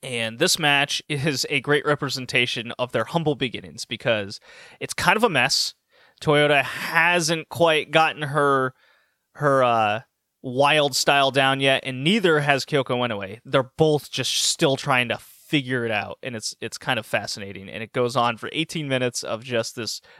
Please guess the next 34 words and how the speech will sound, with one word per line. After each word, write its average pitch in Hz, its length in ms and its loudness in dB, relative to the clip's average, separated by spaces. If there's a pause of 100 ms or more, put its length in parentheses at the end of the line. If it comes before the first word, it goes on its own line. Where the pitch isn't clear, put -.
this 120 180 -6
rough 127 380 0
experimentation, 113 1000 -4 (140)
if - 200 -14
you 101 80 -12
will. 98 280 -12 (240)
And - 60 -20 (400)
that's 139 180 0
kind 214 160 2
of 135 60 2
the 117 80 -8
card. 143 400 2
It's 110 120 -8
just - 200 -8
the, 113 240 -8
these, 110 320 -8
these 107 220 -10
three 147 240 -4
matches, 127 640 -4 (240)
and, 104 340 -12
um, 104 380 -12 (840)
if - 180 -12
we 123 100 -4
g-, - 180 -12
skip - 380 -2
to, 127 340 -2
uh, 110 260 0
Wrestle 131 300 0
Marine 117 380 -6
Piad, 95 520 -6 (1120)
uh, 107 320 -6
from 117 320 -4
that 104 240 -4
era, 98 380 -8